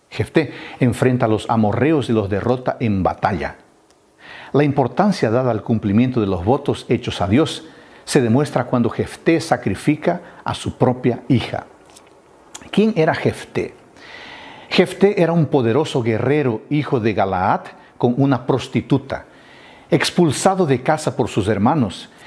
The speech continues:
Jefté se convirtió en el líder de una banda de hombres ociosos. De esta forma, él construyó la reputación de hombre valiente y esforzado.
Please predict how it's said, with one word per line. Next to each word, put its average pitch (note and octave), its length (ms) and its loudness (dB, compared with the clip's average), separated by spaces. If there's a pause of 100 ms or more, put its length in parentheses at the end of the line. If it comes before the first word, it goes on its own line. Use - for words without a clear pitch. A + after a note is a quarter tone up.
(120)
Jefté - 400 2
se D#3 140 2
convirtió C3+ 640 2
en C3 160 2
el A2+ 160 2
líder D#3 340 0
de A2+ 100 0
una C3 200 0
banda B2 540 0
de G2+ 120 -2
hombres B2+ 540 0
ociosos. - 880 -2 (600)
De C3+ 100 4
esta C3+ 220 0
forma, B2+ 380 -2 (500)
él E3 180 4
construyó C#3+ 640 2
la C3+ 180 0
reputación B2+ 840 -2
de G#2+ 80 2
hombre A#2 340 2
valiente A2 640 0
y A#2 120 2
esforzado. - 800 -4